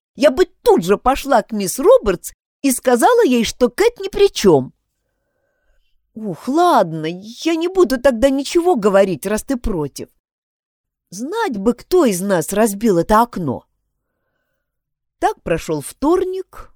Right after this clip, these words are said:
а затем и среда. Никто так и не признался. Когда наступил четверг, мисс Робертс объявила, что второй класс идет в цирк, а первый остается в школе. Девочки возмущенно застонали и заерзали на стульях.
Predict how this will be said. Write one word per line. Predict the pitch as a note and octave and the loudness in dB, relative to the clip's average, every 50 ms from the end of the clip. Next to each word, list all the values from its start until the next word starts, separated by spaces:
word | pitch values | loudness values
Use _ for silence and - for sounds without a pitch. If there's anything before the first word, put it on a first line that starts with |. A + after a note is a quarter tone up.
| _ - | _ -10
а | - - | -8 -4
затем | - - - - C#4+ D#4 F4 | -4 -4 -4 -4 -6 -8 -6
и | F4 | -8
среда. | E4+ - - C#4 B3+ F3 C3 C#3 B2 B2+ C3 - _ _ _ _ _ _ _ - | -10 -8 -6 -6 -6 -4 -4 -6 -6 -8 -12 -16 _ _ _ _ _ _ _ -6
Никто | G#3 - G2 - F3+ - _ - A#3+ D#4+ | -4 -2 -2 -2 -2 -4 _ -6 -6 -6
так | - - G#3 F3 F3 - - | -6 -4 -6 -6 -6 -6 -12
и | F3 - | -16 -16
не | F3 | -16
признался. | - - E3+ D3 C#3 C3 B2 A#2+ C3+ C#3 - - - - _ _ _ _ _ _ _ _ _ _ _ _ _ - | -14 -14 -14 -12 -10 -12 -12 -12 -12 -16 -14 -16 -16 -16 _ _ _ _ _ _ _ _ _ _ _ _ _ -4
Когда | - E3 D#3 E3 F#3+ F#3+ | -2 -2 0 2 0 0
наступил | E3+ D#3+ D3+ - - F3 - - E3+ D3 B2 | 0 0 -4 -4 -6 -6 -2 -2 -4 -4 -4
четверг, | - - C#3 A#2+ - D#3+ A3+ D#4+ G#4+ - - - - - | -6 -10 -10 -10 -8 -2 -2 -2 -2 -2 -6 -12 -10 -6
мисс | G#3 C#4 G4+ G4+ - - | -4 -2 -2 -2 -2 -2
Робертс | A3+ D4 D#4+ B3+ C4 A#3 - - - | -2 0 0 0 0 -2 -2 -2 -2
объявила, | G#3+ F3+ E3 E3 F#3 G3 G3+ D#4+ F#4+ E4 D#4 - | -2 -2 0 -2 -2 0 0 0 0 0 0 -4
что | - - - A3+ | -6 -2 -2 -2
второй | F#3+ - - - G3+ G3 G3 F#3 F3+ | -2 -2 0 0 2 2 4 2 0
класс | - - C4 E4 A4 A4 - - | 0 -2 0 0 0 0 0 -2
идет | C4+ F#3 C#4 F4+ - | -2 -2 -2 -4 -4
в | - - - | -6 -12 -10
цирк, | - - F#3+ E3+ D#3 - _ _ - _ _ _ _ _ _ | -6 -2 -2 -2 -2 -4 _ _ -20 _ _ _ _ _ _
а | - D#3 D3+ | -2 -2 -2
первый | - - G3+ C4+ A#4 A#4+ A4 F4 A#3+ C#3+ - - | 0 0 2 2 2 2 0 -2 -4 -4 -4 -4
остается | - D#3+ - - E3+ D#3+ F3+ A#3+ D4 - - F4 E4 | -6 -6 -4 0 0 2 2 2 0 -2 -10 -12 -10
в | - | -12
школе. | - - _ - B2+ B2 A#2+ A#2 C3+ E3+ _ _ _ _ _ _ _ _ _ _ _ _ _ _ _ _ _ _ _ _ _ _ - | -14 -14 _ -8 -6 -6 -6 -8 -12 -18 _ _ _ _ _ _ _ _ _ _ _ _ _ _ _ _ _ _ _ _ _ _ -18
Девочки | A2+ G2+ A2 - D#4 D4+ C4 - - - - D#3 | -14 -6 -2 -2 -2 -2 -2 -6 -8 -6 -4 -2
возмущенно | D3 D3 B2+ C#3 D3 D#3+ D#3 - - G3 F3 D3+ C#3 B2 | -2 -2 -2 -2 -4 -4 -4 -2 -2 -2 0 0 -2 -4
застонали | B2+ C#3+ C#3 - - - E3 F#3+ B3 E4 G4+ E4+ D#4+ D4 _ - | -4 -4 -6 -6 -6 -4 -2 0 0 0 0 -2 -4 -6 _ -4
и | - D#4+ | -4 -2
заерзали | A3+ F3 F3 C#3+ B2+ D3+ F#3+ G#3 F3+ E3+ F3+ D#3+ E3 | 0 0 0 0 2 0 0 0 -2 -4 -6 -8 -8
на | D#3 D3 C#3+ | -10 -10 -12
стульях. | - - _ - C#3 G#2+ - - B2 C3+ - _ _ | -12 -14 _ -14 -14 -14 -14 -16 -20 -20 -20 _ _